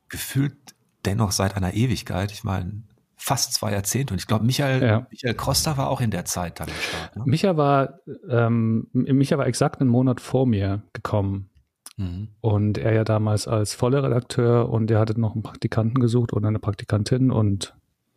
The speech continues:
Speaker 2: das war ich dann.
Speaker 1: Ja. Und du hast dich dann hochgearbeitet <laughs> vom Praktikanten zum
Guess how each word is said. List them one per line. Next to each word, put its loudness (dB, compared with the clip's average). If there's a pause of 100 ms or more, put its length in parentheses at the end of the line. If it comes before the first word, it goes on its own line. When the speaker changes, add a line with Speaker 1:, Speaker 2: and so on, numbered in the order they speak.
(520)
Speaker 2:
das 0
war 0
ich -2
dann. -4 (460)
Speaker 1:
Ja. -4 (520)
Und -2
du 0
hast 0
dich -2
dann 2
hochgearbeitet 0
<laughs> -10
vom 0
Praktikanten -2
zum 0